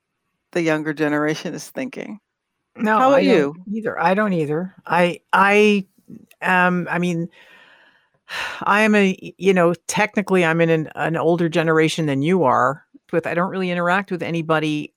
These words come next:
Speaker 2: who's younger than twenty-five right now. But I know my twenty-something people kind of, I kinda have a sense of what they're thinking.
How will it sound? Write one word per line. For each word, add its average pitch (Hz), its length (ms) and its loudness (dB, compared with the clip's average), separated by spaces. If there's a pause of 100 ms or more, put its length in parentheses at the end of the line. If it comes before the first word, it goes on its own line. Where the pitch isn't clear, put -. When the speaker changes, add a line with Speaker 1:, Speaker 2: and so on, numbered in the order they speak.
(140)
Speaker 2:
who's 147 520 -6
younger 156 400 0
than 147 160 -4
twenty-five 135 760 -2
right 113 200 -8
now. - 360 -10 (640)
But 170 100 2
I 160 100 4
know 165 360 2 (160)
my 156 320 2 (400)
twenty-something 165 1040 2
people 139 680 -2 (100)
kind 151 320 -2
of, - 360 -8 (400)
I 143 120 0
kinda 165 340 0
have 151 240 0
a 147 60 0
sense 147 400 0
of 131 140 -6
what 139 180 -2
they're 147 240 2
thinking. - 560 -8